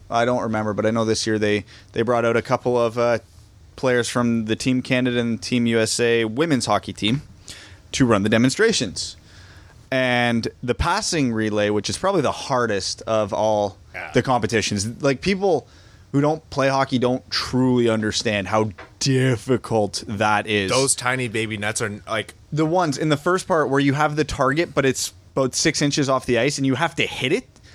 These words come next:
Speaker 1: That's, that's an impossible pass.
Speaker 2: That's nuts.
Speaker 1: Um, so anyways, Leon Draisaitl won at a minute, six seconds.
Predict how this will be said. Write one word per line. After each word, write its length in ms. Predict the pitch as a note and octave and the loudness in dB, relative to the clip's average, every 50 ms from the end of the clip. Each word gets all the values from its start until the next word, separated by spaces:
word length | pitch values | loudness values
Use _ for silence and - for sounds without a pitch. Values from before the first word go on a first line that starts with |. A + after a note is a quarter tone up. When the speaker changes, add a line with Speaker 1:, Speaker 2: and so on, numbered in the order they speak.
| - - - - - | -20 -20 -20 -8 -4
Speaker 1:
That's, 260 | - A#3 F#3+ - - | -2 -2 -2 -4 -8
that's 240 | - - - - - | -4 -2 -2 -2 0
an 60 | F3+ | 0
impossible 460 | D#3+ C#3+ C#3 F#3+ A#3+ A#3+ G#3 F3 C#3+ A#2 | 0 0 0 0 0 0 0 0 0 0
pass. 280 | - A2 F#2 E2+ D#2 - | 2 0 0 0 -2 -4
Speaker 2:
That's 160 | G2+ - - | -8 -8 -8
nuts. 460 | G#2+ G#2 G2 E2+ D#2+ - - - - | -8 -10 -10 -10 -12 -8 -4 -2 2
Speaker 1:
Um, 420 | C3+ C3+ C#3 C3+ B2+ B2 A#2+ A2+ G#2+ - - - - - - - - - | 2 4 4 4 4 2 0 -4 -6 -12 -18 -20 -20 -20 -20 -20 -20 -14
so 180 | - - F3 F3+ | -8 -4 -2 -2
anyways, 260 | F#3 E3+ D3+ C3+ B2+ | 0 0 0 0 0
Leon 300 | C#3 D#3+ F#3 F#3+ F#3 F3 D3 | -2 0 0 0 -2 0 0
Draisaitl 680 | C#3+ C#3+ D3 D3 C#3+ - - D3 C#3 C3+ C3+ C3 B2+ B2 | 0 0 0 0 0 0 0 0 0 0 0 0 0 0
won 300 | A#2+ B2 B2+ B2 B2 B2+ | 0 0 0 0 0 0
at 160 | A#2 A#2+ A#2+ | 0 0 0
a 40 | A#2 | 0
minute, 300 | A#2 A#2+ B2 B2+ - - | 0 0 -2 -2 -4 -6
six 280 | - - B2+ - - - | -6 -6 -6 -6 -4 -2
seconds. 540 | - A#2 - - - A2 B2+ - - - | -2 -2 -2 -2 -4 -6 -6 -6 -10 -12